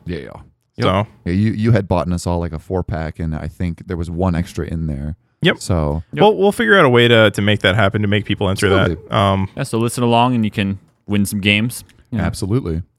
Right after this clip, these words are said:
Speaker 1: So I think that's gonna go ahead and probably wrap up the show. Again, if you want to, um, us to talk about anything that you, you would like to have on the, uh, podcast, go ahead and send us an email. Our email is nordy dirk cast at gmail dot com.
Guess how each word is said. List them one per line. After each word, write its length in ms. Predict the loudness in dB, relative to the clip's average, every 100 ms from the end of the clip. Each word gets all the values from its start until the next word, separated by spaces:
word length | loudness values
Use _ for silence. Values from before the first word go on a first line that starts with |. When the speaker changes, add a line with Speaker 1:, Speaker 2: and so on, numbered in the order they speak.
| _ _ _ _ _
Speaker 1:
So 160 | -2 2
I 60 | 2
think 180 | 2
that's 140 | 0 0
gonna 160 | 0 2
go 100 | 2
ahead 180 | 2
and 100 | 0
probably 280 | -2 0 0
wrap 280 | 0 0 -2
up 120 | -4
the 80 | -6
show. 440 | -4 -2 2 0
Again, 300 | 0 -2 0
if 100 | 0
you 120 | -2 2
want 280 | 2 2
to, 140 | -2 -4
um, 200 | -4 -4 _
us 140 | -8 -6
to 60 |
talk 240 | -2 -2 0
about 160 | -2
anything 340 | 0 -2 -2 -4
that 120 | -4
you, 400 | -6 -8 -6 -8 _ _
you 180 | -8 -4
would 140 | -2
like 320 | -2 -4 -6
to 260 | -10 -6 -4
have 220 | -4 -4
on 160 | -4 -2
the, 180 | -4
uh, 120 | -4 -6
podcast, 460 | -6 -8 -8 -8
go 100 | -2
ahead 80 | 0
and 120 | 0
send 180 | -2 -4
us 80 | -2
an 100 | -4 -2
email. 400 | 0 0 -2 -4 _ _ _ -6
Our 320 | 0 2 2
email 460 | 0 -2 -2 -2 -2
is 260 | -4 -2
nordy 400 | 0 2 2 2
dirk 200 | 0 -2 -2
cast 380 | -4 -2 -4
at 120 | -8 -8
gmail 400 | -4 -2 0 -2
dot 220 | -4 -6
com. 400 | -8 -4 -4